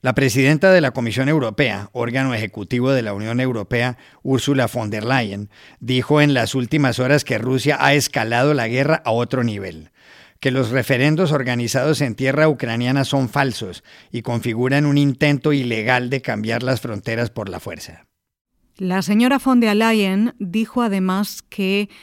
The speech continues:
Speaker 2: la movilización de reservistas y la amenaza de Putin de usar armas nucleares son pasos en el escalamiento, y concluyó así: "No aceptamos los referendos engañosos ni anexiones.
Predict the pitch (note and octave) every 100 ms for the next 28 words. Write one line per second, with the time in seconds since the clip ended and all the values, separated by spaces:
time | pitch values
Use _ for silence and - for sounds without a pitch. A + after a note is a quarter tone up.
0 | - - F3+ F#3+ F#3+ G3+ F#3+ G3 F#3+ F#3
1 | F#3+ F3 G#3+ B3 B3+ G#3+ F#3 - F3 F3
2 | A#3 - D#3+ D#3 - - B3+ D#4 C4 F#3
3 | E3+ G3 B3 G#3 E3+ A#3 A3+ F#3+ E3 D#3+
4 | - - _ E3 F3 E3+ - F3+ F#3+ F#3
5 | G3 F#3 F#3+ F#3 F3 F3 F3+ G#3+ - -
6 | - - - A3 G3+ G3+ A#3 G#3+ F#3+ F3+
7 | E3+ - F3+ E3 F#3 F#3 D#3 D3 - F#3
8 | G#3+ G#3 A3+ A3 C4 G3+ D#3+ F3+ D3+ -
9 | _ _ - G3+ G#3 G3+ G#3+ G#3 A3 G3
10 | F#3+ F#3 F#3+ G3+ G3 F#3+ F3+ F3+ A#3+ B3
11 | D4 C4+ G3+ E3+ E3+ E3 - G#3 F3 E3
12 | E3 -